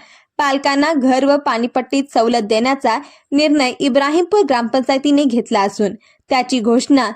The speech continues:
सोमवारी प्रवेशोत्सवानिमित्त सरपंच तुकाराम हरेर यांनी केली. हा उपक्रम राबविणारी तालुक्यातील ही पहिलीच ग्रामपंचायत असून त्यांचे सर्वत्र कौतुक होत आहे.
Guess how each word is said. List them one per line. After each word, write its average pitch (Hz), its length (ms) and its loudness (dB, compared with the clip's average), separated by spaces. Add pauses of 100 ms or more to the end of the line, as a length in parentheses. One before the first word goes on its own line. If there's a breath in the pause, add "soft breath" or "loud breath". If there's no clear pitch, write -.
सोमवारी 262 520 2
प्रवेशोत्सवानिमित्त 233 1160 0
सरपंच 240 640 0
तुकाराम 214 420 0
हरेर 208 300 0 (300 loud breath)
यांनी 226 300 0
केली. 180 320 -2 (1000)
हा 254 180 2
उपक्रम 277 540 2
राबविणारी 254 560 0
तालुक्यातील 262 680 -2
ही 262 180 0
पहिलीच 294 540 0
ग्रामपंचायत 247 640 -2
असून 240 320 -2 (420 soft breath)
त्यांचे 302 380 0
सर्वत्र 247 480 -2
कौतुक 269 480 0
होत 208 140 -4
आहे. 196 280 -2